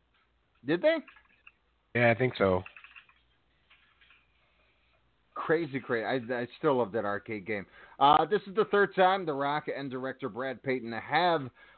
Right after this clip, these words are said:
Speaker 1: uh, teamed up. The first, of course, being San Andreas, uh, a, a runaway hit a few years ago. Journey to the Center of the Earth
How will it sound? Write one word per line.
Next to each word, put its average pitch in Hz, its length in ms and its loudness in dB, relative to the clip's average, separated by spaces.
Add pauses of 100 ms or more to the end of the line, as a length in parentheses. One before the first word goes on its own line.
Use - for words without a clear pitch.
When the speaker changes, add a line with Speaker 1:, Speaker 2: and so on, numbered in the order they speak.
(100)
Speaker 1:
uh, 123 300 6 (160)
teamed 175 340 4
up. 147 260 4
The 143 160 2
first, 151 240 0
of 151 80 -2
course, 135 300 -2
being 131 240 -2
San 135 160 0
Andreas, 120 460 -4 (220)
uh, 85 60 -4
a, 104 720 -2 (140)
a 135 40 -4
runaway 123 500 -2
hit 117 220 -4
a 117 60 -14
few 123 140 -8
years 117 240 -4
ago. 110 240 -4 (140)
Journey 180 500 2 (300)
to 156 80 2
the 143 160 2
Center 147 240 4
of 131 80 0
the 135 100 0
Earth 123 140 2